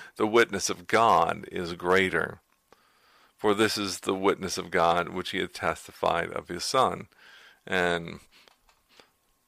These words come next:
and going back, um, I think of Peter writing in his epistle about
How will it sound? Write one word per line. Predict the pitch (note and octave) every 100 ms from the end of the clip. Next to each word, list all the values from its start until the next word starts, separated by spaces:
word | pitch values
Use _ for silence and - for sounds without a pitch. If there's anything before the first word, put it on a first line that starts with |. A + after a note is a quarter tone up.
| _ _ _ _ _ _ _ _ _ _ _ _ _ _ _ _ _ _ _ _
and | - G#2+ G#2+
going | G#2 G2+ G2
back, | F#2+ G#2+ G2 - - -
um, | G2 F#2 F2+ E2 - -
I | F#2+
think | - G2
of | F#2 - _ _ -
Peter | E3 C#3 F2 D#2+
writing | E2+ E2+ F2 E2+ E2+
in | E2+
his | G2+ A2 F#2+ -
epistle | F#2+ - F2+ E2+ F2+ E2
about | F2 E2+ E2+ E2